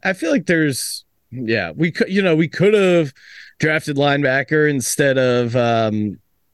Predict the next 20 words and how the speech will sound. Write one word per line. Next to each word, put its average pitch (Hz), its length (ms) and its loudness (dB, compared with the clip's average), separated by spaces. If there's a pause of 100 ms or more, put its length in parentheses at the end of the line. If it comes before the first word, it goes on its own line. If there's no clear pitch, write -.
(200)
you 147 160 -8
know, 87 320 -8
some 147 200 0
of 131 60 0
the 123 60 0
stuff 127 260 -2
we've 117 200 0
done 120 200 -2
previous. 123 520 -2 (100)
But 131 160 0
I, 143 180 0
I - 120 0
do 170 220 0
like 175 220 2
their 139 200 2
overall 135 480 2
philosophy 117 720 0
of 98 240 -2
building 113 380 0
through 113 360 0